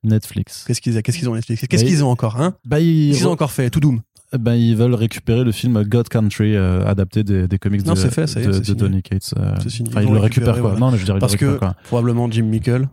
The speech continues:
Speaker 2: euh, qui du coup est le mec
Speaker 1: Oui.
Speaker 2: qui a fait la série Sweet Tooth que tu adores.
Speaker 1: Alors, c'est le mec qui a commis. <laughs>
Speaker 2: Oui,
Speaker 1: Quand,
Speaker 2: le mec
Speaker 1: quand
Speaker 2: qui
Speaker 1: on
Speaker 2: a
Speaker 1: fait
Speaker 2: commis.
Speaker 1: ce genre de crime, euh, on, on dit
Speaker 2: C'est
Speaker 1: pas
Speaker 2: le
Speaker 1: juste
Speaker 2: coupable
Speaker 1: faire,
Speaker 2: de la
Speaker 1: c'est,
Speaker 2: série
Speaker 1: c'est
Speaker 2: Sweet
Speaker 1: le
Speaker 2: Tooth.
Speaker 1: coupable, ouais.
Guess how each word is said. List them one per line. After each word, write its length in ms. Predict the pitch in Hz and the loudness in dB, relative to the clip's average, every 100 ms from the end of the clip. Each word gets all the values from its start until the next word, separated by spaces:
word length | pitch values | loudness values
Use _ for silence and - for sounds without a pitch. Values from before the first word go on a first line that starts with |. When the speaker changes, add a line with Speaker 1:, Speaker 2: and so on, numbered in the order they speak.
| _ 127 | _ -6
Speaker 2:
euh, 400 | 107 107 107 107 | -2 0 0 -2
qui 180 | - 107 | -6 -8
du 100 | 107 | -6
coup 160 | - | -4
est 20 | 113 | 0
le 40 | 139 | 2
mec 20 | |
Speaker 1:
Oui. 120 | 147 | 2
Speaker 2:
qui 60 | 123 | 2
a 40 | |
fait 160 | 95 123 | -2 -2
la 80 | |
série 260 | 113 120 113 | -2 -2 -2
Sweet 180 | - 113 | -4 -2
Tooth 200 | 147 160 | -4 -2
que 80 | 113 | -4
tu 120 | 113 | -4
adores. 240 | 107 143 - | -4 -4 0
Speaker 1:
Alors, 140 | 110 | 0
c'est 140 | - 120 | 2 2
le 80 | 113 | 4
mec 140 | 127 | 2
qui 120 | - | 2
a 60 | 101 | -2
commis. 520 | - - 135 123 110 - | 0 0 2 2 0 0
<laughs> 400 | 123 - - - | 2 2 0 0
Speaker 2:
Oui, 60 | |
Speaker 1:
Quand, 120 | 123 123 | 0 2
Speaker 2:
le 40 | |
mec 0 | |
Speaker 1:
quand 0 | |
Speaker 2:
qui 60 | 127 | 2
Speaker 1:
on 40 | 120 | 2
Speaker 2:
a 20 | |
Speaker 1:
fait 40 | 120 | 2
Speaker 2:
commis. 120 | 117 | 0
Speaker 1:
ce 80 | 120 | 2
genre 160 | 117 | 2
de 100 | 117 120 | 2 0
crime, 380 | - 147 156 | 0 0 2
euh, 260 | 127 113 113 | 2 2 2
on, 240 | 110 110 | 0 0
on 60 | 110 | 2
dit 100 | 110 | 2
Speaker 2:
C'est 80 | 131 | 2
Speaker 1:
pas 60 | 127 | 2
Speaker 2:
le 60 | |
Speaker 1:
juste 100 | 117 | 2
Speaker 2:
coupable 280 | 156 143 135 | 0 0 2
Speaker 1:
faire, 140 | 107 98 | 2 2
Speaker 2:
de 40 | |
la 60 | 113 | 2
Speaker 1:
c'est, 100 | 123 | 2
Speaker 2:
série 140 | 123 | 2
Speaker 1:
c'est 100 | 120 | 2
Speaker 2:
Sweet 100 | 143 170 | 2 0
Speaker 1:
le 40 | |
Speaker 2:
Tooth. 120 | 143 | 2
Speaker 1:
coupable, 420 | 156 - 120 110 | 0 0 0 0
ouais. 80 | 107 | -2